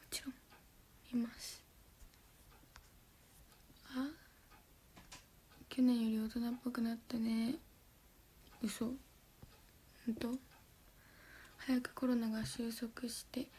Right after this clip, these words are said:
めちゃんに会いたいな。僕もみんなに会えるといいな、早く。めちゃんのダンスが早く見たい。うん。めもダンス踊りたいね。家でも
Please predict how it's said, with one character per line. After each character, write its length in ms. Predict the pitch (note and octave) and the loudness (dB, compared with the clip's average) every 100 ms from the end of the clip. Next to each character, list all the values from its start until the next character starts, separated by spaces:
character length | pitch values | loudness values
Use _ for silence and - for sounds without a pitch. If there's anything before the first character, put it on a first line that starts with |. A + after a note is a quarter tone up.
| - - - | -20 -20 -2
め 100 | B3+ | 0
ち 140 | A#3+ G#3+ | 2 0
ゃ 40 | |
ん 80 | G3+ | -2
に 60 | |
会 140 | G#3 G#3+ | 0 -2
い 20 | |
た 120 | A3 | -4
い 40 | - - | -10 -16
な。 60 | - - - - - - - - - | -20 -20 -20 -20 -20 -20 -20 -10 -6
僕 320 | G#3 - A3+ | -6 -4 2
も 240 | A3 A3+ - - - | 4 2 -2 -12 -2
み 120 | A3+ | 4
ん 180 | A3+ A3+ | 6 6
な 160 | A3+ A3+ | 4 4
に 180 | A3 - | 2 0
会 280 | A#3 A3+ A#3+ | 0 0 0
え 40 | |
る 140 | A#3 A#3 | -2 -4
と 120 | - B3+ | -4 0
い 220 | B3 C4 | 2 2
い 20 | |
な、 120 | C4 C#4 C#4 | 2 0 -2
早 120 | C4 B3+ | -4 -6
く。 160 | - - - - - - - - - - - - - - - - - - - - - | -6 -14 -18 -20 -20 -20 -20 -20 -20 -20 -20 -20 -20 -20 -20 -20 -20 -20 -20 -20 -4
め 80 | C4 | 0
ち 120 | B3 | 2
ゃ 40 | A3+ | 4
ん 40 | |
の 80 | G#3+ | 4
ダ 120 | A3 | 4
ン 80 | A3+ | 4
ス 120 | A3+ | 2
が 80 | G#3+ | 0
早 220 | G#3+ A3+ | 2 2
く 120 | A3 G#3+ | 2 0
見 140 | G#3 | -2
た 180 | - A3+ | -2 -2
い。 80 | C4 - - - - - - - - - - - - - - - - A3+ | -4 -10 -20 -20 -20 -20 -20 -20 -20 -20 -20 -20 -20 -20 -20 -20 0 6
う 20 | |
ん。 380 | A3 G#3 G#3 A#3+ - - - - | 6 6 2 -4 -10 -20 -10 0
め 200 | A3+ A3+ | 2 4
も 180 | G#3+ G#3+ | 2 2
ダ 140 | A3 | 0
ン 80 | A#3 | -2
ス 160 | A3+ | -2
踊 220 | A3+ G#3+ A3 | -2 -2 -2
り 100 | A3+ | -4
た 140 | B3+ | -4
い 100 | A#3 | -4
ね。 80 | B3 - | -4 -2
家 220 | A3+ B3 | 2 4
で 120 | A#3+ | 2
も 100 | A#3+ | 0